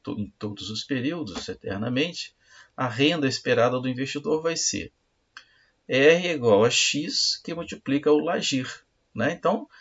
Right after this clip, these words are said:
se ele tem dez por cento do, da empresa, se ele comprou dez por cento da empresa, ele vai ter dez por cento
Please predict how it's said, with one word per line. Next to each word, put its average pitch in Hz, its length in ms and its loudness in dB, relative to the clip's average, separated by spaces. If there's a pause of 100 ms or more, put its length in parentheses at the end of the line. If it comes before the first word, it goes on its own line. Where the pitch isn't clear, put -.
(100)
se - 240 -4
ele 170 200 -4
tem 135 180 2
dez 123 260 10
por - 200 -10
cento 117 320 -4
do, 117 480 -2
da 131 160 4
empresa, 151 600 0
se 110 120 -6
ele - 80 -12
comprou 104 360 -4
dez 107 300 4
por - 160 -14
cento - 260 -10
da 117 80 -6
empresa, 101 400 -6
ele 101 100 -6
vai 110 120 2
ter 110 140 -4
dez 117 260 4
por - 160 -10
cento - 460 -2